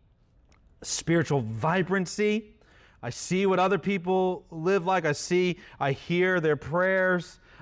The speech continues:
I see them in worship, and I see their, their faces of, of, of gladness and joy and thanksgiving and worship of God, and this is all just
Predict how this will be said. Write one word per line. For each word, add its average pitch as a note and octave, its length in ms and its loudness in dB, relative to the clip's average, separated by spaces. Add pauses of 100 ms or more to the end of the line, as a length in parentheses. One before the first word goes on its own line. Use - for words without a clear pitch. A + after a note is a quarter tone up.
I C#3 120 0
see E3+ 420 -2
them E3 240 2
in C3 200 0
worship, F3+ 560 0
and C3+ 140 0
I C3 60 2
see D#3+ 280 0
their, C#3+ 300 2
their B2+ 160 0
faces F#3 680 -2
of, B2+ 200 -2 (320)
of, A#2+ 380 0
of A2+ 300 -4
gladness E3+ 520 0
and C3 140 -6
joy E3+ 400 2
and C3 140 -4
thanksgiving E3 720 -2
and A#2 200 -4
worship F3 480 2
of D#3+ 160 -4
God, F3 300 2
and C#3+ 160 0
this D3+ 180 -4
is D3 140 -2
all E3+ 320 4
just D3 340 -4